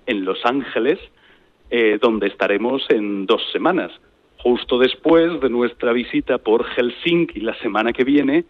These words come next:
demostrando todo lo que hacemos en, en, en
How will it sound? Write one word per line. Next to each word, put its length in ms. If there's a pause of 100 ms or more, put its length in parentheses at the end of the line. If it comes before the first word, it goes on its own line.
(340)
demostrando 600
todo 420
lo 100
que 80
hacemos 360
en, 840
en, 280 (100)
en 200